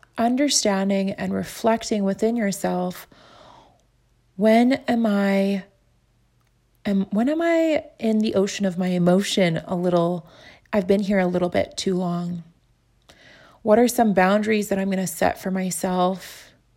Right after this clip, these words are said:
What are some signals or, like, red flags that, that I'm gonna look for when it's been a bit too long?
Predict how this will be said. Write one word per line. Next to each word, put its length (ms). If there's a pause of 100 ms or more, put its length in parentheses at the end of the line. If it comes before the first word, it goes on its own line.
(840)
What 220
are 140
some 300
signals 840
or, 200
like, 200
red 280
flags 560
that, 380
that 180
I'm 140
gonna 220
look 240
for 360
when 160
it's 160
been 340
a 100
bit 280
too 200
long? 600